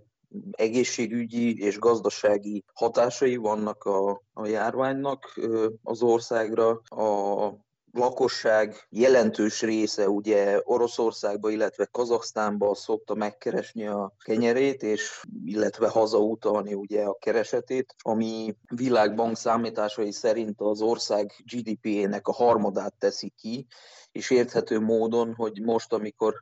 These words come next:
ö, nem tudtak ugye a, ö, szokásos módon megkeresni a kenyerüket, illetve ugye Oroszországból és Kazaksztánból is haza kellett utazni a különböző, ö, zárások miatt. Ez nagyon,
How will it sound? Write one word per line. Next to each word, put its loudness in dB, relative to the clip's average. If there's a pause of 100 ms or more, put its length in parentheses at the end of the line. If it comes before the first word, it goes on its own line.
(200)
ö, 2
nem 2
tudtak -6
ugye 0
a, -2 (300)
ö, -4
szokásos -2
módon 0
megkeresni -4
a -12
kenyerüket, 0
illetve 0
ugye -2
Oroszországból 2
és -8
Kazaksztánból -2
is -6
haza -4
kellett -2
utazni -4
a -4 (120)
különböző, 2 (100)
ö, 2
zárások 2
miatt. 0 (280)
Ez -6 (500)
nagyon, 0